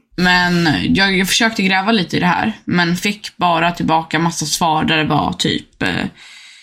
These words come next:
"Nej, vi, nej, absolut inte. Jag tycker Jonas är jättebra" och bla, bla, bla, bla, bla, bla. Jag försökte verkligen, verkligen, verkligen. Jag fick bara tillbaka massa positivt. Bara positivt hela tiden. Så det rörde sig då om en spelare. Ehm,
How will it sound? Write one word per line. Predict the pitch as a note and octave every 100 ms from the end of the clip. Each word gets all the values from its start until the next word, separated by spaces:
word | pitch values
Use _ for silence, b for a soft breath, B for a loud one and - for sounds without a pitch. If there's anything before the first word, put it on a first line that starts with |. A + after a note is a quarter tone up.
| B B _ -
"Nej, | E3+ F#3+ F3 E3
vi, | F3 E3+ E3 E3 -
nej, | E3 F3+ D#3+
absolut | D#3 - F3 E3
inte. | D#3+ D#3 D#3
Jag | D#3
tycker | - D#3
Jonas | D3+ D3 -
är | -
jättebra" | - - - -
och | G1+ -
bla, | - -
bla, | -
bla, | -
bla, | - - - -
bla, | -
bla. | - - G3
Jag | G3+ F#3+
försökte | E3+ G#3 G3 -
verkligen, | D#3+ E3+ D#3+ - D#3 D#3
verkligen, | C#3 - F#2+
verkligen. | D3 - D#3+
Jag | F3
fick | F3
bara | - F#3 E3+ E3+
tillbaka | F3 E3 E3 D#3+ D#3
massa | D#3 D3+ D3
positivt. | D#3 D3 C#3+ C#3+ F#2 - - -
Bara | F#3 F3+ D#3 D3
positivt | - - - - -
hela | - -
tiden. | - - - - B B B B B
Så | - G3+
det |
rörde | F#3 F#3 E3+
sig | F3+
då | D#3+
om | D3+ - -
en | F3 D#3
spelare. | D#3+ - C3 E2 A#1 - _ _ _ _ _ _ _ _ _ _ _ _
Ehm, | F#3+ F3+ F3 E3 D#3+